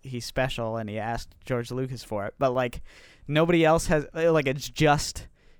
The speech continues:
it's just b-, blue or green. You know what I mean? Like, that's it. And then in the video games, obviously, everybody has,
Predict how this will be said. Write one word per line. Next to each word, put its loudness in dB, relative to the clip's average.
it's -6
just 0
b-, -16
blue 2
or -2
green. -4
You 2
know 6
what 4
I 2
mean? 0
Like, 2
that's 2
it. 2
And 4
then 6
in 2
the 2
video 4
games, 2
obviously, 0
everybody 0
has, -4